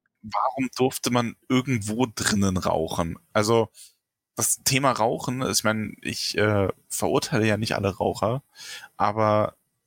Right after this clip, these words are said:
es ist ja so witzig. Weißt du noch, was für ein kontroverses Thema das war? Ich meine, die jüngeren Zuhörerinnen werden sich daran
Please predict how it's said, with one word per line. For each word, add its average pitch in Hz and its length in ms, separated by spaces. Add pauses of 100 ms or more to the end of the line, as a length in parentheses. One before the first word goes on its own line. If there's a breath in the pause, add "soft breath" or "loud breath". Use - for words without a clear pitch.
(120)
es 117 140
ist 120 100
ja 139 80
so 107 140
witzig. 120 300
Weißt 98 220
du 151 60
noch, 143 100
was 113 140
für 107 100
ein 98 140
kontroverses 107 720
Thema 160 380
das - 260
war? 160 180
Ich - 100
meine, 113 120
die 98 60
jüngeren 123 460
Zuhörerinnen 127 1120
werden 120 140
sich - 80
daran 107 300